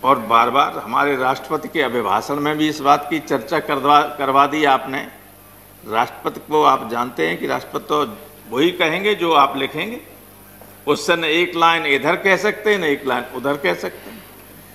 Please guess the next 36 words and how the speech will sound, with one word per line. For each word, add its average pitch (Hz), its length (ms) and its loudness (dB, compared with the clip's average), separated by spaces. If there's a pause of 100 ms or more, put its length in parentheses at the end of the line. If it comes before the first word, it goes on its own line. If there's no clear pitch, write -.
(460)
वो 156 140 6
अगर 185 180 6
अपने 185 220 0
मन 175 180 4
की 190 240 -2
बात 190 360 4
कहना 175 280 2
चाहें, 190 380 2
तब 143 100 2
भी 139 200 0
नहीं 180 160 -2
कह 185 140 0
सकते। - 380 -8 (2750)
अब 147 220 0
किसान 185 400 6
अपनी 214 280 0
मन 196 140 0
की 208 320 0
बात 214 280 4
कहना 180 240 0
चाहता 190 340 4
है, 196 140 0
इसलिए 190 260 0
आया, 175 520 4
क्योंकि 190 260 -4
वो 208 180 2
अगर 202 160 4
टेलीविजन 202 720 0
और 202 120 4
रेडियो 180 320 4
पे 202 140 2
उसकी 202 220 -4
बात 196 240 6
आ 214 80 6
नहीं 240 140 -4
सकती, - 400 -8